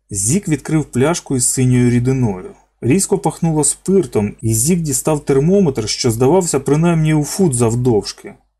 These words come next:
А вже ж не фут, але «Скидай рейтузики і перехиляйся через крісло, Люку. Руки спирай на сидіння». «Тільки не,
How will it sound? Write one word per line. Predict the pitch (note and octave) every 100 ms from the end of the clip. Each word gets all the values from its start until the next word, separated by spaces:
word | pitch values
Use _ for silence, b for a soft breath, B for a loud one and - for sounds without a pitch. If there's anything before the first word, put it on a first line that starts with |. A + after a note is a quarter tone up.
| _ _ _ -
А | A2+
вже | D#3+ F#3+
ж | B2
не | B2+
фут, | - A#3+ G#3+ G#2+
але | G2+ C3+ F3 C#3+ C3+ _ _ _ _ _ -
«Скидай | - - E3 D#3+ C4+ B3+
рейтузики | G#3 G3 - C#4 G3 D#3 B2
і | -
перехиляйся | E3+ F#3 C4+ C#4+ C4 D3
через | C3 C#3+ B2
крісло, | - F3 G3 B2+ A#2+
Люку. | C3 C3+ A2+ G#2 - _ _ -
Руки | E3 B3 D3+
спирай | - B2 G#2+ G2+
на | C3+
сидіння». | - G3 B2 G#2+ G#2 G#2 - _ _ _ _ _ _ _ _ _ _ -
«Тільки | G3 G3+ F3+ - F3+
не, | E3+ E3+ E3+ E3